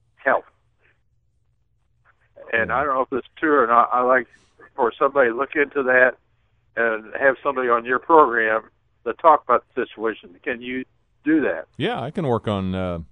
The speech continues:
Speaker 2: having somebody talk about that. We, uh, it remains a hot topic, so I'm sure we'll have somebody on at some point here as we work
Speaker 1: Well,
Speaker 2: our way
Speaker 1: I,
Speaker 2: through
Speaker 1: I,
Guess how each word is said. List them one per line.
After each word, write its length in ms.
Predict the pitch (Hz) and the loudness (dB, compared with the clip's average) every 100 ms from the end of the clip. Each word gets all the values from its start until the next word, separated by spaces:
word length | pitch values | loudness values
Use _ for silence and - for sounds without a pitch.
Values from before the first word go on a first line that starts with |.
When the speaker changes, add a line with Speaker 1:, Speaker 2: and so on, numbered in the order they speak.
| _ | _
Speaker 2:
having 200 | 117 107 | -10 -10
somebody 320 | 95 120 107 95 | -8 -6 -6 -4
talk 260 | 113 101 | -4 -6
about 240 | 95 92 92 | -6 -8 -8
that. 220 | 104 127 | -8 -10
We, 300 | 110 110 107 | -10 -12 -10
uh, 300 | 101 101 98 98 | -8 -8 -8 -12
it 120 | - | -12
remains 400 | 98 107 123 139 | -8 -6 -6 -6
a 100 | 113 107 | -6 -4
hot 200 | 127 107 | -6 -4
topic, 420 | 147 165 110 104 | -6 -4 -8 -10
so 180 | 113 107 | -8 -6
I'm 140 | 104 | -6
sure 220 | - 127 | -6 -6
we'll 160 | 120 110 | -4 -4
have 160 | 110 | -6
somebody 380 | - 156 208 104 | -8 -6 -4 -4
on 180 | 90 92 | -6 -8
at 100 | 87 | -10
some 180 | - 196 | -10 -10
point 260 | 101 82 78 | -10 -10 -10
here 220 | 73 85 _ _ _ _ _ _ _ - | -12 -14 _ _ _ _ _ _ _ -14
as 140 | 90 | -8
we 60 | 98 | -4
work 180 | 113 113 | -2 -2
Speaker 1:
Well, 80 | |
Speaker 2:
our 60 | 104 | -4
way 140 | 101 98 | -4 -4
Speaker 1:
I, 40 | |
Speaker 2:
through 120 | 117 | -2
Speaker 1:
I, 60 | 120 | -2